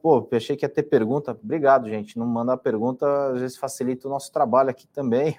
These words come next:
Ou não, né? Melhor mandar pergunta, porque aí coloca a gente contra o corner aqui, aí fi-, aí é que a discussão ganha, ganha valor, né? É, deixa eu ver se tem mais alguma coisa relevante aqui, pessoal.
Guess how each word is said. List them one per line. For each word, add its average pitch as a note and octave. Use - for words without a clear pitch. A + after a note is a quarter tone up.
Ou E3+
não, D#3+
né? C#3+
Melhor B2+
mandar D3
pergunta, D3
porque -
aí E3
coloca D#3+
a -
gente D3
contra D3
o -
corner B2
aqui, C3
aí C3
fi-, C#3
aí C3
é D#3+
que E3
a E3
discussão D3
ganha, B2+
ganha B2
valor, G#2+
né? B2+
É, A2+
deixa C3
eu D3
ver D3
se D3
tem C#3+
mais C3
alguma A#2+
coisa B2
relevante A#2+
aqui, D#3+
pessoal. A2+